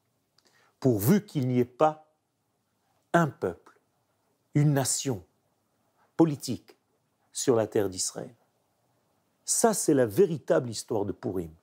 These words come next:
Et ceux qui lisent cette histoire au premier degré pensent qu'il s'agit juste d'une petite fête, euh, joyeuse, où les enfants se déguisent. Certes,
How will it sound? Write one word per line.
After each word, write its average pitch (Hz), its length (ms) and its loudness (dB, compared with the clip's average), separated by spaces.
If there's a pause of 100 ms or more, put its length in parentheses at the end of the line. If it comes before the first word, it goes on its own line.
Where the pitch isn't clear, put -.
(560)
Et 156 60 6
ceux 220 200 2
qui 196 340 -2
lisent 180 400 4
cette 151 260 0
histoire 147 380 2
au 131 60 0
premier 190 360 2
degré 143 420 0 (480)
pensent 254 260 2
qu'il 214 160 -2
s'agit 220 400 2
juste 247 380 2 (160)
d'une 214 220 2
petite 208 440 -2
fête, 160 480 2
euh, 165 340 2
joyeuse, 120 840 2 (520)
où 165 100 4
les 151 180 4
enfants 156 240 0
se - 140 0
déguisent. 123 880 -2 (1400)
Certes, - 500 -2